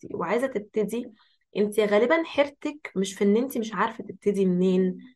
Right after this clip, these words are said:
في المطلق، أنتي عندك كذا فكرة أو كذا أكشن بتفكري فيه ومش عارفة أنهي واحد فيهم هو الصح إنك تبتدي منه.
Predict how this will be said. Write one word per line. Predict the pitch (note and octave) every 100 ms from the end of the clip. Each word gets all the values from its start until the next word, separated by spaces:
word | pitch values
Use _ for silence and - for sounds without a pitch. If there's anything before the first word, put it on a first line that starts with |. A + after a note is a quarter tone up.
| _
في | F3
المطلق، | E3+ F#3 - - - - _ _ _ F#3+
أنتي | G3+ G#3
عندك | G#3 A3+ D#4+ A3+ G#3 - _ _ _ _ _ _ -
كذا | C4 D4 C4+ F#3+
فكرة | F3+ A#3+ A#3 - D#3+
أو | - F3
كذا | F3 C4 C4+
أكشن | - B3+ B3 - D#3
بتفكري | D#3 E3+ F#3 - B3+ C#4
فيه | D4+ -
ومش | A3+ A3+ A3+
عارفة | A3 D#4 - -
أنهي | C#4+ C4+
واحد | C#4+ C#4
فيهم | - C#4+ D4+
هو | B3+ C4+
الصح | B3+ - C#4 C#4+
إنك | C4 G#3 G#3
تبتدي | G3 A#3+ B3
منه. | B3+ C#4 C#4+